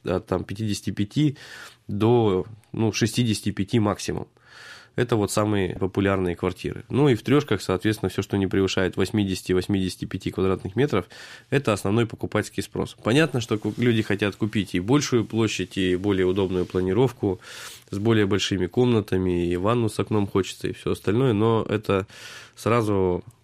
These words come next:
площадь квартиры увеличивает там до ста, до ста десяти квадратных метров, ну и, соответственно, увеличивает её стоимость.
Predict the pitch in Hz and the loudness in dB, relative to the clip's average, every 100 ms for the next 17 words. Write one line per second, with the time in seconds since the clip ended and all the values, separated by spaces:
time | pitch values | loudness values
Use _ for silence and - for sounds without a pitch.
0 | - 110 107 95 - 92 - 107 95 95 | -2 0 2 0 0 0 2 2 4 2
1 | 104 - 90 85 85 87 90 85 - 101 | 0 0 0 0 -4 -2 0 -2 0 0
2 | 92 87 92 90 90 - - 90 92 95 | 0 -2 0 -2 -2 -6 -4 0 0 -2
3 | 92 123 107 92 101 98 90 - 104 95 | -2 -2 0 0 0 0 -2 -2 -2 0
4 | 90 95 - 87 - 92 87 92 73 73 | 0 0 0 -2 -2 -4 -2 0 -2 -4